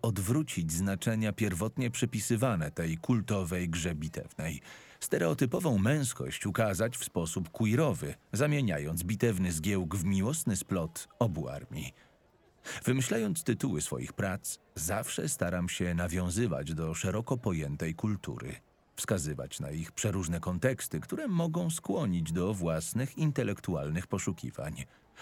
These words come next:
Wtedy korzystam z literatury. Wracam do publikacji feministek Julii Kristewej, Luz Irigaray oraz Rebeki Solnit. Dla przyjemności sięgam po poezję, która, jak malarstwo,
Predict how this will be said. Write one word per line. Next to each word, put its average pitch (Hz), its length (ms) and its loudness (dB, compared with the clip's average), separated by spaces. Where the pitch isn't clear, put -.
Wtedy 98 440 2
korzystam 85 500 -2
z - 100 -2
literatury. 82 680 -2
Wracam 85 460 0
do 85 100 -2
publikacji 82 640 0
feministek 87 840 0
Julii 85 400 0
Kristewej, 95 840 -2
Luz 104 580 0
Irigaray 101 800 0
oraz 185 360 2
Rebeki 92 440 2
Solnit. - 680 -2
Dla 117 160 2
przyjemności - 680 0
sięgam 85 420 2
po 85 120 0
poezję, 80 560 -2
która, 80 480 0
jak 101 240 -2
malarstwo, 85 720 -2